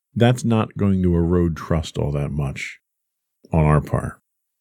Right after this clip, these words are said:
And the same thing, you know, if mommy and daddy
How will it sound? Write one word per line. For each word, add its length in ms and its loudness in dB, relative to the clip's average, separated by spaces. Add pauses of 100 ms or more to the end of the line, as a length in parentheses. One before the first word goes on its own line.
(1400)
And 100 2
the 60 0
same 280 0
thing, 280 0
you 140 0
know, 160 2
if 140 -4
mommy 340 4
and 120 2
daddy 560 2